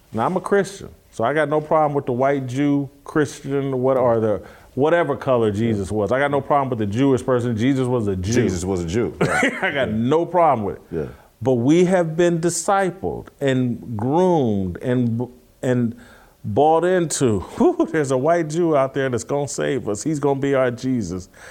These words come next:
Speaker 1: And let's follow his leadership and guidance.
Speaker 2: Yeah.
Speaker 1: And, <clears throat> and, and it's a, it's a struggle. I, I, I, I've seen it in my own self what I'm talking about,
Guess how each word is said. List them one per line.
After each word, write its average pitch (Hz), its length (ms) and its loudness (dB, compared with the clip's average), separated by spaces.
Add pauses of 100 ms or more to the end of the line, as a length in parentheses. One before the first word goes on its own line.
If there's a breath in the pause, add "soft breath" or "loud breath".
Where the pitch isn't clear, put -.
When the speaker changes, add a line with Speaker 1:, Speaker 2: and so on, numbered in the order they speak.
(200 loud breath)
Speaker 1:
And 117 200 0
let's 127 180 0
follow 139 400 2
his 139 260 0
leadership 131 540 0
and 120 140 0
guidance. 113 560 0 (800 loud breath)
Speaker 2:
Yeah. 143 60 2
Speaker 1:
And, 127 360 2 (400)
<clears throat> 147 480 -6
and, 135 140 -4 (380)
and 131 200 2
it's 143 180 -2
a, 170 200 -4 (100)
it's 127 180 -2
a 165 60 2
struggle. 156 640 0
I, 120 100 -2
I, 127 540 2
I, 113 60 -6 (340 loud breath)
I've 120 160 0
seen 160 400 2
it 156 240 0 (680 soft breath)
in 147 140 2
my 151 160 2
own 180 600 4 (840)
self 226 720 0 (180)
what 165 180 2
I'm 185 160 0
talking 196 440 0
about, 202 500 -2